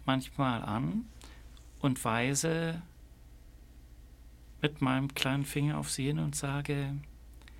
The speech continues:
„Da ist etwas.“ Dann gucken sie an ihrem Körper runter und sind ganz irritiert.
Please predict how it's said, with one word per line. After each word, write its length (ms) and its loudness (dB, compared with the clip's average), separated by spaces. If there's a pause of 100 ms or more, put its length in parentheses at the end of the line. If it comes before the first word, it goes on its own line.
(1000)
„Da 100 6
ist 360 2
etwas.“ 680 -4 (400)
Dann 180 0
gucken 360 2
sie 280 0
an 180 4
ihrem 340 4
Körper 560 2 (360)
runter 580 4 (960)
und 140 6
sind 280 4
ganz 400 2
irritiert. 800 2